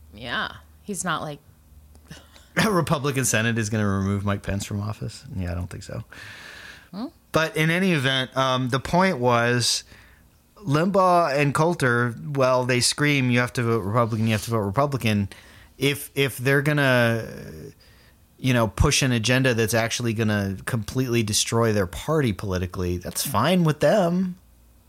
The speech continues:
Speaker 1: Oh,
Speaker 2: They,
Speaker 1: yeah, they don't care.
Speaker 2: they do fine either way. They're like those
Speaker 1: They don't give a shit
Speaker 2: they're
Speaker 1: about
Speaker 2: those hedge fund
Speaker 1: Republican
Speaker 2: managers.
Speaker 1: politics. They don't care. They care about what's best for my pocketbook.
Speaker 2: Yeah, they're the hedge fund managers, right?
Speaker 1: Yeah.
Speaker 2: Like, if you, if you lose all your money or if you make a shitload of money, they, they're good either way.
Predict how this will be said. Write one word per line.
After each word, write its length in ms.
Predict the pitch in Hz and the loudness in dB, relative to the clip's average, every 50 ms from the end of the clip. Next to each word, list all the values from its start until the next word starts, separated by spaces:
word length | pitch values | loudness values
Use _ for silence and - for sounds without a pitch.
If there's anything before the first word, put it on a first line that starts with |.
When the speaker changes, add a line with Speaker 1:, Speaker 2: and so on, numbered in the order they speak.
| - - - - _ _ - - - | -20 -20 -20 -20 _ _ -12 -6 -2
Speaker 1:
Oh, 100 | - 285 | 0 2
Speaker 2:
They, 60 | 320 | 2
Speaker 1:
yeah, 120 | 339 330 254 | 2 2 2
they 140 | 220 240 | 2 2
don't 140 | 302 370 359 | 2 0 0
care. 240 | - 285 - 240 247 - | 0 -2 -2 -2 -2 -2
Speaker 2:
they 140 | - 135 165 | -2 0 0
do 120 | 180 214 | 2 0
fine 340 | 175 - - 156 151 147 147 | 0 2 2 4 4 4 4
either 200 | 143 139 139 139 | 2 2 4 4
way. 220 | 139 156 170 143 117 | 4 6 4 4 4
They're 160 | 127 151 151 | 4 4 4
like 200 | 160 156 147 - | 4 2 0 2
those 340 | 160 151 143 139 127 - - | 2 4 4 4 4 2 2
Speaker 1:
They 120 | 320 381 | 2 2
don't 180 | 453 480 403 - | 2 0 0 0
give 140 | 359 311 | 0 2
a 60 | 339 - | 2 2
shit 320 | - - - 320 320 330 | 0 0 0 0 0 2
Speaker 2:
they're 80 | 330 220 | 2 2
Speaker 1:
about 100 | 240 247 | 2 2
Speaker 2:
those 120 | 254 208 - | 0 0 0
hedge 200 | 247 214 233 220 | 0 -2 0 0
fund 120 | 285 277 269 | 0 0 0
Speaker 1:
Republican 320 | 320 - - - 311 254 | 0 0 2 2 2 0
Speaker 2:
managers. 220 | - - - - | 2 2 2 2
Speaker 1:
politics. 640 | 180 165 196 226 277 294 - - 392 427 427 - - | 2 2 2 2 0 0 0 0 -2 -2 -2 -2 -4
They 120 | - 392 403 | -2 -2 -2
don't 180 | 427 427 - | -2 -2 -4
care. 500 | - - - 370 403 453 427 269 160 127 | -6 -8 -6 -4 0 2 2 2 2 0
They 140 | 151 202 214 | -2 -4 -6
care 240 | - - 330 339 349 | -4 -2 0 0 0
about 400 | 339 294 320 311 294 269 - - - - - - - - - - - | 0 2 2 2 2 0 -2 -6 -14 -18 -18 -18 -20 -20 -20 -8 0
what's 240 | 208 254 330 - - | 0 2 2 2 0
best 280 | - 269 277 285 - | -2 -2 -2 -2 -2
for 100 | - 269 | -2 0
my 200 | 247 247 240 233 220 | 0 0 0 -2 -4
pocketbook. 720 | - - - 320 349 349 - - 190 151 - 92 - - - | -6 -2 0 0 0 0 0 -4 -4 -4 -6 -6 -8 -10 -4
Speaker 2:
Yeah, 140 | - 247 190 | -2 0 0
they're 120 | 160 196 220 | 2 2 0
the 100 | 254 226 | 0 0
hedge 300 | - 240 233 196 - - | 0 -2 -2 -2 -2 0
fund 220 | 180 147 123 117 | 2 2 2 2
managers, 520 | 117 110 107 104 98 87 95 95 92 87 | 2 2 2 0 0 -2 -2 -4 -4 0
right? 240 | 104 110 117 131 165 | 2 2 2 2 2
Speaker 1:
Yeah. 80 | 185 170 | 0 -2
Speaker 2:
Like, 280 | 139 143 139 139 131 143 | 0 0 0 -2 -2 -6
if 100 | 131 127 | -10 -6
you, 280 | 151 175 208 220 220 - 139 | -4 -2 -2 -2 -2 -2 -2
if 140 | 143 131 | -2 -2
you 140 | 147 170 208 | 0 0 2
lose 240 | 202 196 196 190 185 | 2 2 2 4 4
all 120 | 180 165 | 4 4
your 120 | 160 147 143 | 4 4 4
money 280 | 143 143 143 143 143 | 4 4 4 4 4
or 60 | 139 135 | 2 2
if 100 | 127 131 | 0 0
you 60 | 131 | 0
make 160 | 131 135 135 | 0 0 0
a 40 | 139 | -2
shitload 340 | - - 143 123 120 127 123 | -2 -2 -2 0 0 0 2
of 60 | 120 | 2
money, 260 | 123 120 120 123 120 | 2 2 2 2 0
they, 340 | 113 107 110 127 131 147 151 123 | 0 0 0 2 2 2 0 0
they're 260 | 120 135 139 151 151 | 0 0 0 0 2
good 260 | 147 139 139 139 131 | 2 2 2 4 4
either 320 | 123 123 117 113 113 110 | 2 2 2 2 0 0
way. 520 | 107 107 101 - 65 65 65 - 131 131 | 0 -2 -4 -4 -6 -8 -10 -10 -12 -14